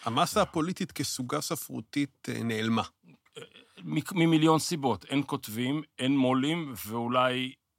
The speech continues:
Speaker 2: אה, יש
Speaker 1: אה,
Speaker 2: פחות קוראים.
Speaker 1: אה, נכון.
Speaker 2: אז לכן בעיניי הספר נכנס לקטגוריה פוליטית, ובוא נדון עליו באופן היסטורי עוד עשר שנים.
Speaker 1: יאללה, אני אבוא.
Speaker 2: אבל אז שכי-, התכתבנו בינינו, שמת על השולחן טקסט שהוא,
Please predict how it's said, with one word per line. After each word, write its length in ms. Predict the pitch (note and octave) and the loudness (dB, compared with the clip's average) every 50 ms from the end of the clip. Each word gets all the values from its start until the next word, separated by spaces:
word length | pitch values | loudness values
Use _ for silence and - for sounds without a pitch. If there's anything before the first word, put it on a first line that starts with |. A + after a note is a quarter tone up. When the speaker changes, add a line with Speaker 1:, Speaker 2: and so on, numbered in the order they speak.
| _ _ _ _ _ _ - | _ _ _ _ _ _ -6
Speaker 2:
אה, 60 | - C3 B2+ _ _ _ - - | -6 -6 -6 _ _ _ -10 -4
יש 180 | C3+ C3 B2+ | -4 -4 -4
Speaker 1:
אה, 40 | - | -4
Speaker 2:
פחות 240 | D3 C3+ C#3 C3 - | -4 -2 -2 -2 0
קוראים. 340 | - C#3+ C3 B2 G#2+ F2+ D#2+ - _ _ _ _ _ _ - | 0 0 2 2 0 0 -2 -8 _ _ _ _ _ _ -18
Speaker 1:
אה, 60 | A2 G#2 G#2 G#2+ - A2 | -16 -16 -16 -16 -14 -12
נכון. 160 | A#2 - A#2+ | -4 0 0
Speaker 2:
אז 60 | B2 | 2
לכן 340 | B2+ A#2+ - - F#3+ G3 F3 | 2 2 0 0 0 0 0
בעיניי 300 | D#3 D3+ C#3+ D3+ D#3 D#3 | 0 0 2 2 2 2
הספר 400 | C#3+ A#2+ - - - - - C#3+ | 2 0 -2 -4 -4 -4 -2 -4
נכנס 380 | C#3 C3+ B2+ C3 B2+ A#2+ G#2+ - | -4 -4 -4 -2 -4 -4 -4 -4
לקטגוריה 640 | C3 - B2+ A#2 - A#2+ A2 A2 A#2 A#2 A#2+ A#2 G#2+ | -8 -8 -8 -8 -8 -6 -4 -2 -2 0 0 -2 -4
פוליטית, 440 | - - A#2 B2 D3+ E3 E3+ F#3+ D#3 | -4 -4 -4 -4 -4 -4 -6 -6 -6
ובוא 260 | C3 A#2+ A2+ B2+ C#3 | -4 -4 -2 0 0
נדון 320 | C#3+ C#3 B2 B2 C3 C3 | 0 0 0 0 0 0
עליו 160 | C3+ C3+ C3 A2+ | 2 0 0 0
באופן 300 | A2 A#2+ B2 - - C3+ | -2 -4 -6 -4 -4 -4
היסטורי 360 | C3+ - - - C#3+ C#3 C3+ | -4 -4 -4 -4 -2 -2 -2
עוד 140 | B2 A2+ A#2+ | -2 -2 -4
עשר 220 | A#2 - - B2+ | -4 -4 -4 -4
שנים. 200 | G#2 - - F3 | -4 0 2 2
Speaker 1:
יאללה, 180 | A3 C4 C4 G#3+ F#2 - _ - | 2 2 2 0 -2 -4 _ -8
אני 160 | - A#2+ B2 | -4 -4 -4
אבוא. 160 | A#2 A2+ G#2+ G2 - - - | -4 -4 -6 -10 -10 -12 -12
Speaker 2:
אבל 260 | G#2 G2+ A2 B2+ - | -10 -8 -6 -2 2
אז 160 | G3 A3+ G#3+ | 2 2 2
שכי-, 360 | - F3+ C#3 - - C#3 D#3+ - - C3+ C3 - _ - A#2 A2+ - _ - B2+ - _ _ - | 2 -4 -6 -4 -4 -4 -4 -6 -10 -16 -16 -16 _ -20 -20 -20 -20 _ -20 -20 -20 _ _ -20
התכתבנו 760 | - - - - - A#2+ G#2+ - D#3 E3+ E3 D3 D#3+ C#3+ A#2+ | -20 -20 -18 -14 -14 -10 -4 2 2 4 4 4 2 0 2
בינינו, 800 | A2 B2 C#3 F#3 A3+ B3 B3 A3+ G#3 F#3 F3 F3 E3+ E3+ D#3+ - _ _ _ _ _ _ _ - A#2+ | 0 0 0 2 2 2 4 2 2 2 0 0 -2 -4 -6 -10 _ _ _ _ _ _ _ -14 -10
שמת 360 | - - F3 F#3+ A3 G3+ - | -4 2 2 2 2 2 0
על 120 | D#3+ D3 | 2 2
השולחן 480 | C#3 A#2+ - C3 A#2+ - C3 D#3 D#3 C3+ | 2 0 -2 -6 -8 -4 -2 0 0 0
טקסט 440 | - - C#3 C#3+ C3+ - - - - | -2 -4 -4 -4 -4 -4 -6 -8 -6
שהוא, 760 | - C3 B2+ B2+ C#3 D3+ D#3 C#3+ C#3 C3 B2+ A#2+ A#2 A#2 A2 | -6 -6 -4 -4 -4 -4 -4 -2 -2 -2 -2 -4 -6 -8 -10